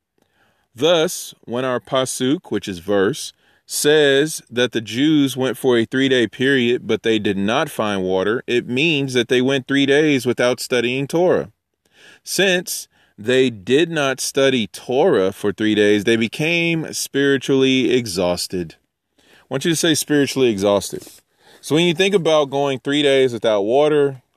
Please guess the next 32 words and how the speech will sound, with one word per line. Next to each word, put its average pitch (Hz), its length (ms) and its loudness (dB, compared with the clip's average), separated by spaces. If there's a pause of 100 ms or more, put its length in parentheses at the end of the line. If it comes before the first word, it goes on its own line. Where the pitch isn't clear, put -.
which 104 200 -8
is 95 120 -8
three 131 180 2
days 117 240 6
without 90 340 0
Torah, 143 560 2 (600)
you 139 180 2
will 175 140 4
become 143 460 0
spiritually 127 580 0
exhausted. 101 580 0 (640)
Hence, 180 320 -2
we 175 160 2
understand 151 720 -2
why 135 240 2
Shaul 131 520 2
will 120 160 2
later 135 460 2
in 117 180 -6
this 113 220 -2
letter 113 260 0
to 113 140 -4
the 107 100 0
Romans, 117 440 0
he 127 160 0
would 120 160 4
write 107 580 2
that 101 340 0
the 104 120 -2
Torah 98 460 2
is 95 220 2
spiritual. - 600 -2